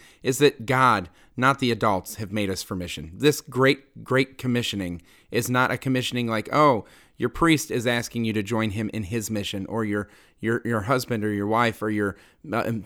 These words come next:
parish staff are asking to join, uh, you to join them in their mission. That's not where the Great Commission comes from. The Great Commission comes from God, the authority of God himself,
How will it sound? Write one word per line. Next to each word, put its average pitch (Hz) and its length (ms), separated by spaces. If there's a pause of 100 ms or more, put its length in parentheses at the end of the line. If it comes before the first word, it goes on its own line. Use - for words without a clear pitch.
(220)
parish 127 320
staff 120 360
are 117 180
asking 120 380
to 113 100
join, 123 460 (100)
uh, 117 180
you 120 200
to 117 100
join 131 280
them 113 120
in 113 100
their 110 140
mission. 110 400 (300)
That's 143 240
not 165 120
where 151 140
the 139 80
Great 131 260
Commission 123 340
comes 143 260
from. 98 180
The 101 80
Great 113 340
Commission 151 420
comes 131 240
from 107 260
God, 95 420
the 107 100
authority 123 400
of 92 160
God 120 300
himself, 113 520